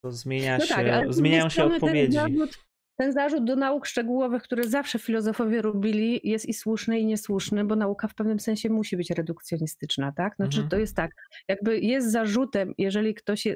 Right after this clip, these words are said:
Speaker 2: się uważa za filozofa i bada teorię poznania, to psychologizm jest zarzutem, ale jeżeli ktoś jest psychologiem, to psychologizm nie jest zarzutem. Tak samo z socjologizmem, prawda? To jest to pytanie, które kiedyś gdzieś tam rozmawialiśmy, dlaczego filozofowie nie lubią socjologów.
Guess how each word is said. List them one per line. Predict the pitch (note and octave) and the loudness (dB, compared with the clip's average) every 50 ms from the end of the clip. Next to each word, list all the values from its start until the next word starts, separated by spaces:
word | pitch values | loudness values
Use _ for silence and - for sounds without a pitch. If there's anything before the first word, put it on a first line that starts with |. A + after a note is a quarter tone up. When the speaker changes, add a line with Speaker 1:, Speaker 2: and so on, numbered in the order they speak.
| - | -4
Speaker 2:
się | - - - G#3 | -6 -4 -4 -2
uważa | - G3+ F#3+ G3+ G#3 G3 G3+ F#3+ | 0 0 0 0 0 0 0 0
za | G3 F#3+ | 0 -2
filozofa | - - G3+ F#3+ F#3+ F#3 G3+ G3+ - G3 | -2 -2 -2 0 0 0 0 0 0 0
i | F3+ F#3 | -2 0
bada | F3+ G3 F#3+ G3 F3+ | 0 -2 -2 -2 -4
teorię | - - D#3+ F3+ F#3+ F#3 F#3 | -2 -2 -2 0 0 -2 -2
poznania, | - F#3+ F3 - G3 G3 G3 F3+ E3+ | -2 -4 -2 0 0 0 0 0 -2
to | - F3+ | -4 -6
psychologizm | - - - A3 G#3 - G#3+ G3+ G3 G3+ G3 F#3+ G3 G#3 - - G3+ | -8 -4 -4 -4 -2 -2 0 0 2 2 0 0 -2 -2 -2 -2 -2
jest | F#3+ G3 F#3 F#3 | 0 0 0 0
zarzutem, | F#3 G3+ G3+ G3+ A3+ B3+ B3 - F3 E3+ | 0 -2 -2 0 -2 -2 0 -2 -2 0
ale | E3 E3+ F#3 | 0 0 0
jeżeli | F#3+ F#3 F#3 F#3+ F#3 | 0 0 0 -2 -2
ktoś | - G3 - | -4 -6 -8
jest | - - - | -8 -14 -12
psychologiem, | - - A3 G#3 F#3+ G#3 G3 F#3 E3+ E3 F3 F3 F#3+ A3 - - - - - - _ | -6 -4 -2 0 0 0 0 0 0 0 0 0 -2 -2 -4 -8 -14 -20 -20 -14 _
to | - G#3+ | -10 -8
psychologizm | - - A3 F#3 G#3 G3 G3 F#3+ G#3 A3 - - | -6 -4 -2 -2 0 0 0 0 -2 -2 0 0
nie | C4+ B3+ | 0 2
jest | A3+ G3 F3 | 2 0 0
zarzutem. | F3 F3 E3+ E3+ E3 - D#3+ D#3+ | 0 -2 -2 -2 -4 -2 -4 -4
Tak | D#3 G3+ G3+ - | -4 -4 -6 -4
samo | - G3+ G3 G3+ G3+ | -2 -2 0 0 -2
z | - | -2
socjologizmem, | - G#3 - - A#3 A3 G#3+ G#3+ G3+ G#3 A3 G3+ F#3+ F3+ D#3+ D3+ C#3+ - - _ | -4 -8 -6 -4 -2 0 0 0 0 0 0 0 0 0 0 -2 -2 -6 -10 _
prawda? | - E3+ E3+ E3+ F#3+ F#3+ G3+ | -10 -8 -6 -4 -2 -4 -4
To | - - - - - - _ - | -6 -10 -16 -18 -20 -12 _ -6
jest | F#3+ - | -4 -2
to | - G3 - | -2 -4 -2
pytanie, | - G#3+ - - G#3 G#3 G#3+ G#3 G3 G3 - - - - - - _ | -4 -6 -4 -2 -2 0 0 0 -2 -2 -6 -10 -20 -20 -20 -20 _
które | _ - G3+ G3 G3 F#3 | _ -4 -2 -2 -2 -2
kiedyś | - - - G#3+ F#3 F#3+ | -4 -4 -4 -2 0 -2
gdzieś | F#3 F3+ G3+ G3 | -2 0 -2 -2
tam | - G3 F#3 | -2 -2 -2
rozmawialiśmy, | F#3 F#3 - F#3+ F#3 F#3 G3 F#3+ F#3+ F#3+ F3+ - G3 F3+ | 0 0 0 0 0 2 0 0 0 -2 -2 -2 -2 0
dlaczego | F#3 F#3+ F3 - - F#3+ F#3 F#3+ F#3 F3 | 0 -2 -2 -2 -4 -2 -2 -2 -2 -2
filozofowie | - F#3+ F#3 F#3 F3+ F3+ F#3 - - G3 F#3 F#3+ F#3 | -2 -2 -2 0 0 -2 -2 -2 -2 -2 0 0 0
nie | F#3 F#3 | 0 0
lubią | F3+ F3+ F3+ F#3 F3 F3 | 0 0 0 0 0 -2
socjologów. | - - E3+ - - G3 F3+ F3+ E3+ D#3+ D#3 D#3 D3 D3+ - - | -4 -6 -10 -8 -4 -2 0 0 0 -2 -2 -4 -6 -6 -8 -12